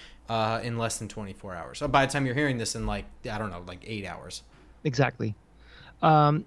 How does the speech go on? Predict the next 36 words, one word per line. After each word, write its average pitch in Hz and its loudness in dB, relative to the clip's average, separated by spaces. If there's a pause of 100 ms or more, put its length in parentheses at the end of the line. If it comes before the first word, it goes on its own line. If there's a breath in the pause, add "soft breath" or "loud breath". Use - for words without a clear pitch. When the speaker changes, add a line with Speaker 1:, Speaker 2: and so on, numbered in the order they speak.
(140)
Speaker 2:
before 240 4
we 285 2
get 226 2
into 202 4
more 165 4
of 139 4
the 131 -2
cuts, - 0
um, 131 -2
I - 0
wanna 190 8
go 190 6
back 175 6
to 139 0 (120)
preseason 123 -2
for 110 -4
a 120 -4
second. 113 -2
Speaker 1:
Let's 101 -4
do 107 -4
that. 95 0
Speaker 2:
Uh, 113 6 (920 loud breath)
you 190 8
know, 202 8 (200)
I 214 6
think 233 2
one 240 8
of 202 4
the 185 4
best 170 2
things, 147 0 (240)
we 196 -4
really 339 6
came 202 2
out 151 6
of 135 4